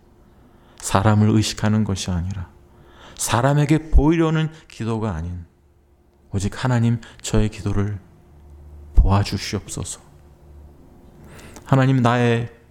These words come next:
이 기도를 하나님 들어주세요. 하나님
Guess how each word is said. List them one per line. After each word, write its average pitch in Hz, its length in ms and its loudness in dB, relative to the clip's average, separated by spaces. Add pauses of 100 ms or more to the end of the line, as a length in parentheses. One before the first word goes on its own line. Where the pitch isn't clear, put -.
(320)
이 110 160 -4
기도를 101 560 -2 (580)
하나님 101 500 2 (400)
들어주세요. 110 720 -2 (1200)
하나님 135 380 -2